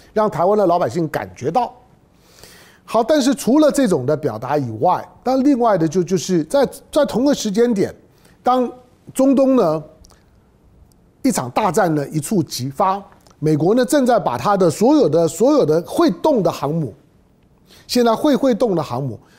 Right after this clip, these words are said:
你要知道美国，美国虽然号称呢，有十一艘的航母，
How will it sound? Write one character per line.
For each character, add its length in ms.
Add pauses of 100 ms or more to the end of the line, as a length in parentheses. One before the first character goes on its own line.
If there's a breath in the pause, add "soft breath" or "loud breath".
(160 soft breath)
你 60
要 60
知 40
道 80
美 200
国， 180
美 120
国 120
虽 80
然 100
号 280
称 240
呢， 160
有 180
十 320 (100)
一 160
艘 240
的 80
航 220
母， 240